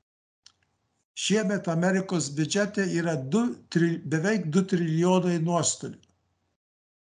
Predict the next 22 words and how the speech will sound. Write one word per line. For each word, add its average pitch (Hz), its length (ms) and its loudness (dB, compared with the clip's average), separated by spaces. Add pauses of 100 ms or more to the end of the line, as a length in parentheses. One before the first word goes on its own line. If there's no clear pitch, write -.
(360)
Kitais 156 380 2
metais 185 440 0
bus 151 240 0
daugiau. 165 720 -2
Metais 180 560 0
prieš 185 340 0
buvo 170 300 -2
pusantro 170 560 -2
trilijono. 147 580 -4 (500)
Tai 151 160 0
galit 202 440 4
įsivaizduot, 165 640 0
kokios 185 380 -4
yra 170 180 0
skolos 202 640 0
ir 170 140 -6
ką 180 160 -2
tas 160 260 -4
reiškia 190 480 0 (440)
visai 202 520 0
Amerikos 180 680 -2
struktūrai. 156 680 -2